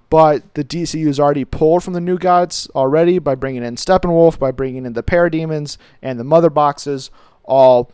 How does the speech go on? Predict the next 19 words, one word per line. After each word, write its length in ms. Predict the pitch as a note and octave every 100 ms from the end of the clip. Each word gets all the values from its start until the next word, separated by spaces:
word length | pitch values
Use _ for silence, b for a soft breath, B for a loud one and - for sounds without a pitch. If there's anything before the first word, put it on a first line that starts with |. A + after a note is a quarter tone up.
| _
things 340 | - C#3 C3+ C3
that 120 | B2
were 120 | A#2+
created 840 | - - B2+ C#3 C3+ D3 C#3+ C3+ A#2+
out 240 | A2 B2
of 240 | A#2+ A#2+
the 80 | C3
New 260 | B2+ C3 B2
Gods 560 | B2+ A#2+ A#2 A#2 -
lines 720 | A2 A#2+ B2+ C3+ D#3 F3+ F#3 - b b b
throughout 240 | D#3+ E3
the 60 | F#3
years. 360 | F#3+ G#3 B3 - -
So, 600 | - - G#3 C#3+ D3 G#3+ - - - _ _ _ _ _ _ _ _ _
DuVernay, 600 | A#2 B2 C3+ C#3 C3+ C3+ - b b -
D 180 | C#3 D3+
C, 480 | - B2+ B2 B2 - -
New 260 | D#3 A3+ C#4+
Gods, 640 | F#3+ D#3 D3+ D#3 - -